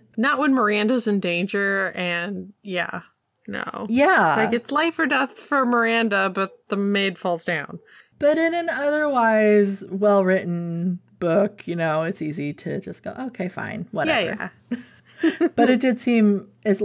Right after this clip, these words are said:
Speaker 2: a little, a little interjected. So while Archer is conveniently out of the
Speaker 1: <laughs>
Speaker 2: picture, the coach takes off with just Miranda in it, and Miranda hears the same cackling from the museum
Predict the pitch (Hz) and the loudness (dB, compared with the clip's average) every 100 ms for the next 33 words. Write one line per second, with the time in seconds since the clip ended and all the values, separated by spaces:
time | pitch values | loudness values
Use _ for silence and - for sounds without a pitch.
0 | 202 190 185 185 170 - - 226 269 240 | 2 6 8 6 6 2 2 4 6 6
1 | 220 180 170 151 151 - - 151 - - | 4 4 2 2 0 0 -6 -8 -10 -20
2 | - - - 208 202 233 240 - 226 254 | -20 -4 4 6 6 6 4 4 2 2
3 | - 226 196 180 170 160 - - _ _ | 2 4 6 6 4 2 -4 -16 _ _
4 | _ - 196 196 233 220 226 185 180 175 | _ -2 2 2 2 2 2 2 2 2
5 | 180 214 185 - 262 - 160 147 175 208 | 4 2 0 0 -2 0 0 2 0 -4
6 | _ _ - 208 202 220 220 - - 208 | _ _ -2 0 2 2 2 0 0 0
7 | - 220 196 190 208 - - 175 - 196 | 2 4 6 4 2 -6 -4 -4 0 0
8 | 190 180 190 190 - 165 160 156 - _ | 0 0 2 2 0 -2 -2 -4 -8 _
9 | _ _ - 170 165 170 196 196 190 185 | _ _ -6 -4 0 2 2 4 2 2
10 | 190 175 - 190 - 190 180 - 196 202 | 0 0 -4 -6 -2 -2 -2 -4 -2 -2
11 | - 175 151 160 - 160 156 156 156 190 | -2 -4 -4 -8 -6 -6 -4 -6 -4 0
12 | 190 156 147 147 143 | 0 0 -2 -4 -6